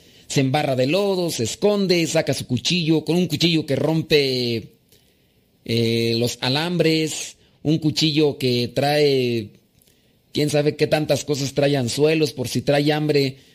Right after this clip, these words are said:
trae un anzuelo, le pone un, un hilo, empieza a pescar, come pescar. <laughs> No, hombre, con ese cuchillo hace todo. Y cuando estaba morrido yo miré en una de esas revistas, de esas de vaqueros, de esas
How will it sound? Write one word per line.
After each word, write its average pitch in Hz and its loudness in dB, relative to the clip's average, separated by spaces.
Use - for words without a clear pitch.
trae 143 2
un 143 0
anzuelo, 151 0
le 131 0
pone 139 2
un, 135 0
un 143 2
hilo, 151 2
empieza 135 -2
a - -10
pescar, 147 -4
come 131 0
pescar. 120 -4
<laughs> - -8
No, 302 2
hombre, 302 0
con 170 0
ese 190 -2
cuchillo 165 0
hace 170 -2
todo. 151 0
Y 120 0
cuando 127 0
estaba 170 0
morrido 185 2
yo 190 0
miré 143 2
en 165 0
una 165 2
de 151 0
esas 151 2
revistas, 135 0
de 143 -2
esas 131 -2
de 120 0
vaqueros, 127 0
de 123 2
esas 117 -4